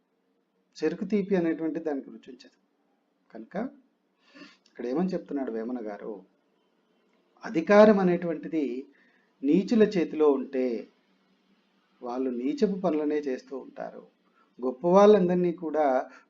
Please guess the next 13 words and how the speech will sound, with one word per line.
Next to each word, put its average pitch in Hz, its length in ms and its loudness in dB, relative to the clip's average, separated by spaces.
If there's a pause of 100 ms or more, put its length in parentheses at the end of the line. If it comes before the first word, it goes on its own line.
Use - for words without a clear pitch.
(100)
పక్క 135 180 -10 (120)
నుంచి 185 260 -2
తొలగించేస్తాడు. 143 800 -4 (100)
ఎందుకంటే 156 480 -2 (600)
గొప్పవాళ్ళు 185 540 4
ఉంటే 170 160 -2 (100)
ఇది 156 100 -2 (100)
తప్పు, 135 200 -4 (100)
ఇది 143 100 -4 (100)
ఒప్పు 139 260 -10
అనేటువంటి 127 460 -8
విషయాన్ని 196 480 -2 (640)
వాళ్ళకు 139 300 -2